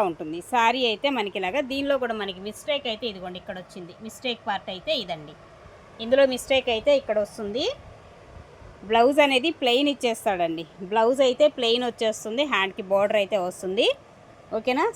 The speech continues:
So నచ్చితే కనుక ఆర్డర్ ప్లేస్ చేసేసుకోండి ఈ శారీ కూడా. And ఈ శారీ కాస్ట్ వచ్చేసి మీకు just only సిక్స్టీన్ డబల్ నైన్లో వచ్చేస్తుంది. ఇదండి ప్రైస్, సిక్స్టీన్ డబల్ నైన్ శారీ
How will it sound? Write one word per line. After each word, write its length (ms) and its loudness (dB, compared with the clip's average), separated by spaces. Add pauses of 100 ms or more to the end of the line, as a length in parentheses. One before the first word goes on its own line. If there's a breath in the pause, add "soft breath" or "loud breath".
So 80 -2 (160)
నచ్చితే 360 0
కనుక 240 0 (140)
ఆర్డర్ 240 2
ప్లేస్ 240 0
చేసేసుకోండి 520 -2 (120)
ఈ 20 -2 (140)
శారీ 240 0 (100)
కూడా. 220 0 (1500)
And 120 -2 (120)
ఈ 40 -2 (100)
శారీ 260 2 (120)
కాస్ట్ 320 0
వచ్చేసి 360 -2
మీకు 160 -6 (120)
just 200 -4 (120)
only 180 -2 (160)
సిక్స్టీన్ 500 0
డబల్ 300 2
నైన్లో 300 4
వచ్చేస్తుంది. 500 -4
ఇదండి 340 2
ప్రైస్, 300 2 (160)
సిక్స్టీన్ 480 -4
డబల్ 280 4
నైన్ 220 0
శారీ 240 0